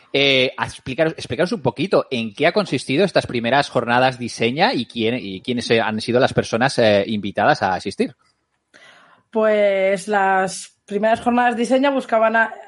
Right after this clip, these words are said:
Speaker 2: empezar a ser, ¿no?, un punto de encuentro de creadores de rol españoles, que además nos sirviera para, no solo para juntarnos, ¿no?, y crear un fin de semana,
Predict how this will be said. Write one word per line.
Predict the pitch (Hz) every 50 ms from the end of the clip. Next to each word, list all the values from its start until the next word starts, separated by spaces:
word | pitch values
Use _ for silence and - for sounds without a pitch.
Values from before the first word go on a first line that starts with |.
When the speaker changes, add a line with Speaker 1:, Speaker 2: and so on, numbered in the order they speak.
| - -
Speaker 2:
empezar | 214 202 202 190 175 202 175 - 240 233
a | 240 220
ser, | - - 254 233
¿no?, | 233 226 254 294
un | 269 240 226 220 220 214 214 208 214
punto | - 240 240 226 247
de | 233 220
encuentro | 214 214 214 247 254 262 247 262 262
de | 247 226 -
creadores | - 196 196 190 185 202 208 202 208 202 180
de | 196 190
rol | 185 196 214 214 208 202 190 202 196 196 -
españoles, | - 208 185 - - 202 196 214 247 269 277 311 339 330 - - - _
que | - 247
además | 233 226 226 220 220 240 233
nos | 262 269 262
sirviera | - 240 226 208 240 233 254 254 254 -
para, | 226 226 233 233 240 233 - 247
no | 214 214 208
solo | 214 226 214 214 214
para | 214 202 196 190 180
juntarnos, | 180 - 190 180 175 202 208 214 208 196 185 196
¿no?, | 214 247 339 339 330 - -
y | - 220 208 190
crear | - 208 208 208 208
un | 202 -
fin | - 214 202
de | 208 -
semana, | 214 208 208 214 233 285 302